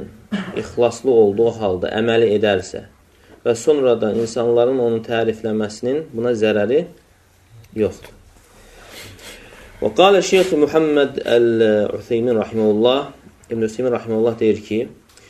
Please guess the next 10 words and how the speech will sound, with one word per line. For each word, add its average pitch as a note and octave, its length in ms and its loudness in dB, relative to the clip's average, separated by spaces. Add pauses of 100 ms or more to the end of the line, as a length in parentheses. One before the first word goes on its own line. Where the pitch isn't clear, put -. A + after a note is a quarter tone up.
(360)
"Fə D3 160 4
in F3+ 140 4 (100)
qalə F#3+ 380 6 (100)
qail, F#2+ 460 2 (500)
izə D#3 340 6
farağal D#3 640 4
insanu C#3 560 2
minəl B2+ 400 2
ibadəti A2+ 720 2 (800)
və B2 100 6